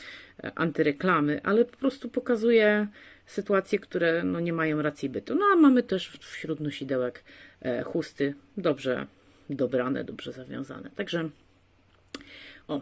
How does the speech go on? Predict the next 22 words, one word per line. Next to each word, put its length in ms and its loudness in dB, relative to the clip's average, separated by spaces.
tu 120 0
znowu 260 2
mamy 260 0
bardzo 300 0
dobre 280 2
nosidełko, 580 -2
mamy 220 -4
pokazane 440 -2
z 60 -8
kapturkiem, 720 -4
a 160 -8
to 140 -10
chyba 220 -4
też 260 -6
właśnie 280 -6
jest 180 -2
Zafiro 360 -6
przy 220 -12
okazji. 360 -12
E, 460 -4
także 380 -2
naprawdę 580 0